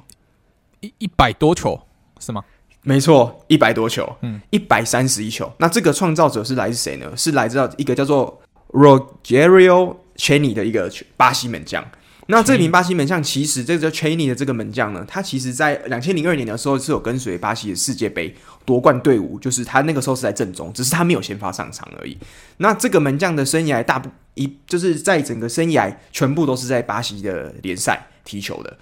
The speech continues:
Speaker 2: 那他没有来过五大联赛。但是他最扯的记录是一百三十一球，那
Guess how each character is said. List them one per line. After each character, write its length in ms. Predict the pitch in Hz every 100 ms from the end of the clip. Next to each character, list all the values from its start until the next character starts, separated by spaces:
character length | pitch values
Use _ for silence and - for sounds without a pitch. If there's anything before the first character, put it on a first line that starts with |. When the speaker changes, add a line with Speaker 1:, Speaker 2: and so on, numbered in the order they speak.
| _ - -
Speaker 2:
那 100 | 131
他 140 | 135
没 80 | 143
有 100 | 123
来 140 | 92 87
过 120 | 113
五 140 | 90
大 140 | - 90
联 160 | -
赛。 240 | - - - _
但 100 | -
是 100 | 214
他 120 | 208 208
最 180 | 269
扯 180 | 160 123
的 60 | 110
记 160 | 180
录 120 | 165 143
是 140 | 151
一 100 | -
百 160 | 135 120
三 180 | 156 165
十 140 | 127
一 80 | 127
球， 300 | - - - _ _ -
那 280 | 202 196